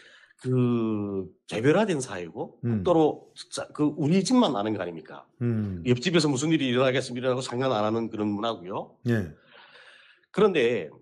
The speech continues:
Speaker 1: 그리고 또 자유롭게 왔다 갔다 아무 데나 가서 살 수 있고 하니까.
Speaker 2: 그렇죠.
Speaker 1: 그런데 북쪽은 그렇지 못하단 말입니다.
Speaker 2: 그렇죠.
Speaker 1: 북쪽은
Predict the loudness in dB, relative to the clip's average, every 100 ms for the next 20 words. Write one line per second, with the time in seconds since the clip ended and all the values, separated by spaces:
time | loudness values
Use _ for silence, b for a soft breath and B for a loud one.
0 | _ -10 -4 0 0 0 2 4 4 2
1 | 0 -2 2 4 4 2 -2 -2 -4 -4
2 | -4 -4 0 0 0 -2 -6 -8 -8 -10
3 | -6 -6 -2 0 0 0 -4 -6 -16 _
4 | _ _ _ 2 4 2 0 -4 0 0
5 | 2 0 -4 -8 -8 -10 -6 -6 -6 -8
6 | -12 -18 -4 0 0 0 0 2 4 4
7 | 4 2